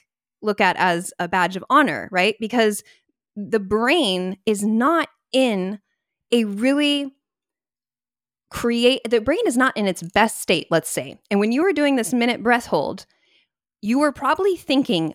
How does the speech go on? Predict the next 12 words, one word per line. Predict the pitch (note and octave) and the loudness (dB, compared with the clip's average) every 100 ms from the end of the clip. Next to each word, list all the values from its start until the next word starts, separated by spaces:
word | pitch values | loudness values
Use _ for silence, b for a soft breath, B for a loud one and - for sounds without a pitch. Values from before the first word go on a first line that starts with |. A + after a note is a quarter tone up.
| - | -2
about | F#3 E3+ E3+ | 2 2 2
breath, | E3 - - - _ _ _ - | -2 -4 -10 -20 _ _ _ -2
thinking | B3 B3+ | 0 0
about | A3+ G#3+ F#3+ - | 0 0 0 -4
how | - A3 | -2 0
much | B3+ G#3+ | 2 0
longer | C4 A3+ A3 G#3+ | 0 -2 0 -4
till | - G3+ | 0 0
I | G3 | 2
can | C4 B3 | 2 2
breathe, | D#3 C#3 A#3+ - _ _ _ b b b | 0 0 -4 -6 _ _ _ b b b
or | G#3+ A3 | 0 2